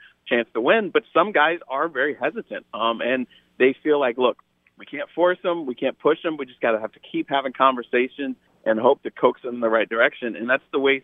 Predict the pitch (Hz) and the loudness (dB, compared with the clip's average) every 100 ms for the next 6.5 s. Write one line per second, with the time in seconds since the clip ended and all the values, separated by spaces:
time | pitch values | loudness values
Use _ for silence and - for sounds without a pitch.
0 | _ 131 135 123 123 120 _ - 110 - | _ -8 -6 -4 -6 -6 _ -8 -2 4
1 | 135 - 120 117 123 127 123 131 117 113 | 4 2 -2 0 4 2 0 -8 -6 -2
2 | 135 117 107 107 113 123 127 127 117 120 | 2 2 0 -4 0 0 -2 -10 -4 0
3 | 123 - _ _ 101 113 123 - 127 117 | 0 -2 _ _ 2 2 2 -4 -2 0
4 | 117 113 _ - 110 110 101 - 120 - | -2 -4 _ 0 2 2 -2 -2 -2 -2
5 | 120 117 - 123 120 113 - 110 110 123 | -6 -6 -4 -2 2 2 2 0 4 4
6 | 123 - 107 110 110 | 2 -4 -6 -2 -2